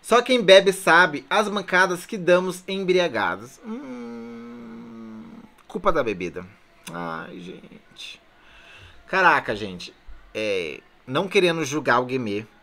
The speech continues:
pela família dele. Mas aí vem o tio dele e comenta isso, Deus. Ai. Bom, mas o que que eu vou falar também, né, gente? A Sônia Abrão falando da, da menina.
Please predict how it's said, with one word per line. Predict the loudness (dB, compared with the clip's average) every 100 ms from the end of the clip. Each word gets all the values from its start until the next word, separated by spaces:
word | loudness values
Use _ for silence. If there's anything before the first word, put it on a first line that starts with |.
| 0
pela | 0
família | 2 -2 -2 -2
dele. | -2 -8 -10 -20 _ -6
Mas | -4 -2
aí | -2
vem | -2 -4
o | -6
tio | -12
dele | -8 -8 -8
e | -14
comenta | -10 -12 -10 -14 -12 -12
isso, | -10 -12 -16 -18 -14
Deus. | -14 -14 -20 -20 -20 -20 -20 -20 -20 -20 _ _ _ _ _ -20
Ai. | -14 -10 -8 -10 -14 -18 -20 -20 -20 _ _ -20 _ -20 -20 _ -20 -20 _ _ -4
Bom, | -2
mas | -2 -4
o |
que | -6
que | -6
eu |
vou | -4 -4
falar | -2 -2 -2
também, | -4 -6 -6
né, | -6
gente? | -8 -8
A |
Sônia | -6 -6 -6
Abrão | -2 -2 0
falando | 0 -2 -2
da, | -2 0
da | -2
menina. | -4 -6 -8 -8 -8 -10